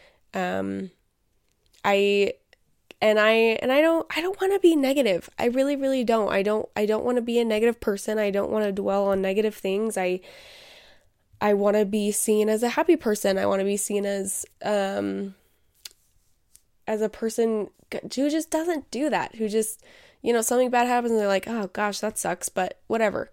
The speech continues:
I wanna be that person that's like, "Gosh, that sucks that you, you weren't here for the earlier stuff, but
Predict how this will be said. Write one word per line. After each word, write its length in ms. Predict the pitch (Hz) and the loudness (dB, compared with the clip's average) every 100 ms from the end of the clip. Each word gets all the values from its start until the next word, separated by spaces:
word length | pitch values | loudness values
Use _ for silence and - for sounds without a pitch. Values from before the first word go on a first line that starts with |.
| - - | -16 -6
I 140 | 214 | 0
wanna 280 | 220 233 269 | 2 4 2
be 120 | 254 | 2
that 180 | 220 - | -2 -2
person 300 | - 202 202 | -6 -8 -4
that's 200 | 202 196 | -4 -4
like, 200 | 190 190 | -6 -6
"Gosh, 280 | 226 233 202 | -6 -8 -6
that 200 | 190 190 | -6 -6
sucks 280 | - - - | -6 -6 -6
that 120 | - | -6
you, 220 | 208 202 - | -2 -4 -4
you 300 | 220 220 214 | -2 -2 0
weren't 240 | 196 - | -2 -4
here 280 | - 311 226 | -2 0 -2
for 260 | 226 214 208 | -2 -2 0
the 100 | 220 | 0
earlier 420 | 254 254 214 202 | 2 4 2 0
stuff, 260 | - 202 - | -2 -4 0
but 200 | 214 | 0